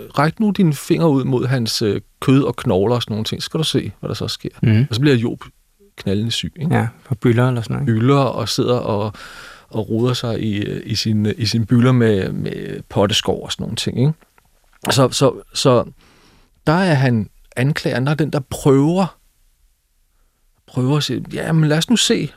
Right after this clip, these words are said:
Speaker 1: om
Speaker 2: Ja.
Speaker 1: det går", ikke? Den, der igen kiler sig ind mellem Gud og mennesker, men på Guds initiativ. Det er Gud, der siger det. Han er sådan set bedøvende ligeglad med Job, før Gud siger, "Er han ikke fantastisk?"
Speaker 2: Ja.
Speaker 1: "Ah, nu kommer jeg."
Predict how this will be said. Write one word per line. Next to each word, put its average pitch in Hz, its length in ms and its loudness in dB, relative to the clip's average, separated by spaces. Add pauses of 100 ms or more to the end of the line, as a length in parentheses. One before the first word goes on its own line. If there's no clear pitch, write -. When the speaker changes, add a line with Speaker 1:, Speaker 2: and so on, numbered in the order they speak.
(120)
Speaker 1:
om 123 60 4
Speaker 2:
Ja. 117 160 6
Speaker 1:
det - 100 -14
går", - 260 -12
ikke? 196 120 -2 (360)
Den, - 140 -2
der 143 100 -2
igen 202 360 2 (300)
kiler 202 260 2
sig - 160 -6
ind 143 140 0
mellem 135 300 0
Gud 135 340 -2
og 131 100 -4
mennesker, 110 440 -2 (380)
men 123 240 4
på 117 180 -2
Guds 170 320 2
initiativ. 143 420 -2
Det 131 80 0
er 127 40 -2
Gud, 190 180 2
der 226 80 2
siger 226 340 2
det. 90 140 -4 (580)
Han 135 80 0
er 135 40 4
sådan 180 140 4
set 165 160 -2
bedøvende 190 400 2
ligeglad 151 320 2
med 160 140 2
Job, 165 240 0 (140)
før - 420 -2 (640)
Gud 131 160 4
siger, 113 300 -2 (220)
"Er - 60 -6
han 110 140 -2
ikke 113 140 -4
fantastisk?" - 580 -6
Speaker 2:
Ja. 120 80 4 (380)
Speaker 1:
"Ah, - 260 -2 (720)
nu 131 80 2
kommer 123 280 -2
jeg." 98 80 -8